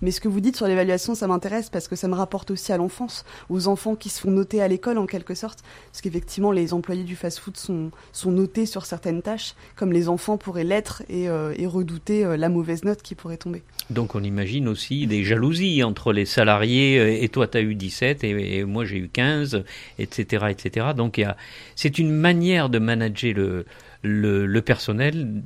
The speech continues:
Speaker 2: un, un petit peu particulière et en même temps qui est, je crois, quelque part, euh, interdite par, par la loi, et c'est une, une bonne chose. En tout cas, euh, on n'écrit pas et on, on,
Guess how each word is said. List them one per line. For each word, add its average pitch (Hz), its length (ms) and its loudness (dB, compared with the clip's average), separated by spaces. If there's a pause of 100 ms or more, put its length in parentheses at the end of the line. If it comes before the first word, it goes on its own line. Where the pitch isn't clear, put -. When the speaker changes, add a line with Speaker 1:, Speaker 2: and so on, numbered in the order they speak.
(160)
Speaker 2:
un, 143 140 4 (140)
un 160 100 2
petit 147 180 -6
peu 135 140 -2
particulière 117 720 -4
et 113 120 0
en 110 140 -2
même 107 180 0
temps 156 180 -2
qui 127 260 -2
est, 151 120 -2 (680)
je 104 220 -2
crois, 127 280 0
quelque 107 320 -6
part, 110 520 -4
euh, 101 300 -2 (120)
interdite 120 500 -6
par, 87 240 -4
par 98 240 -2
la 104 100 -2
loi, 113 360 -2
et 98 60 -8
c'est - 260 -10
une, 101 260 -6 (100)
une 113 140 -4
bonne 110 240 -2
chose. 92 360 -6
En 107 100 -6
tout 104 140 -8
cas, 127 260 0 (420)
euh, 95 40 -2
on 101 260 -2
n'écrit 135 320 2
pas 127 320 0
et 98 160 -2
on, 95 300 -4
on, - 40 -10